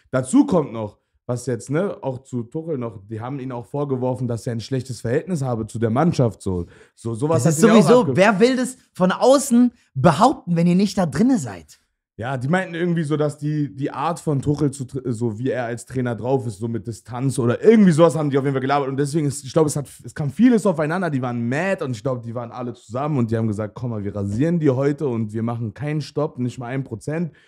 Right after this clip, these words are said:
Speaker 1: Äh, Champions League sind die weit, es könnte gefühlt
Speaker 2: Kein
Speaker 1: also
Speaker 2: Spiel verloren bisher in der
Speaker 1: kein
Speaker 2: Champions
Speaker 1: Spiel
Speaker 2: League dieses
Speaker 1: verloren,
Speaker 2: Jahr.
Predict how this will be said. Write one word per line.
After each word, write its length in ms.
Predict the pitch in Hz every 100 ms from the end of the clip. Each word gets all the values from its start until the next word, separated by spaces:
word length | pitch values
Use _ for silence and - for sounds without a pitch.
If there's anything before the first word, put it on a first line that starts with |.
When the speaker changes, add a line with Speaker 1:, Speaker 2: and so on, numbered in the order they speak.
| _ _ _ _ _
Speaker 1:
Äh, 220 | 123 120 117
Champions 540 | - 165 170 160 -
League 160 | 151 131
sind 240 | 120 139
die 120 | 110 92
weit, 240 | 139 165
es 240 | 120 - - _
könnte 300 | - 175 165
gefühlt 400 | 143 139 156 - _
Speaker 2:
Kein 160 | - 117
Speaker 1:
also 120 | 113
Speaker 2:
Spiel 120 | 117 120
verloren 280 | 127 131
bisher 160 | 135 139
in 60 | 135
der 80 |
Speaker 1:
kein 80 | 139 165
Speaker 2:
Champions 100 | 143
Speaker 1:
Spiel 100 | 165
Speaker 2:
League 40 | 165
dieses 120 | 156 143
Speaker 1:
verloren, 240 | 151
Speaker 2:
Jahr. 60 | 175